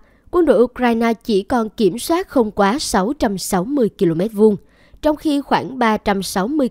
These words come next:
ki-lô-mét vuông nằm trong vùng xám. Tổng thống Volodymyr Zelensky cho biết, Kyiv đã tạo được vùng đệm trên lãnh thổ Kursk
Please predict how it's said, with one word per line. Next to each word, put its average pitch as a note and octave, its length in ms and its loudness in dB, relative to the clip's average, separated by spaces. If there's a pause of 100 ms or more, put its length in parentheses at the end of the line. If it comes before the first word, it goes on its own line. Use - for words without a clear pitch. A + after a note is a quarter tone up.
ki-lô-mét A3+ 380 0
vuông A#3 260 2
nằm F3+ 180 -2
trong E3+ 220 -4
vùng D3+ 200 -6
xám. F#3 320 -4 (680)
Tổng A3+ 140 0
thống B3 320 -2
Volodymyr A3 720 2
Zelensky F#3 540 -2
cho F3+ 140 -2
biết, C4+ 320 4 (300)
Kyiv D4+ 400 4
đã F#3+ 200 2
tạo F3+ 300 0
được G3+ 140 0
vùng G#3+ 340 2
đệm E3+ 300 2
trên G3 220 0
lãnh E3 180 -6
thổ F3 160 -4
Kursk A3+ 320 -2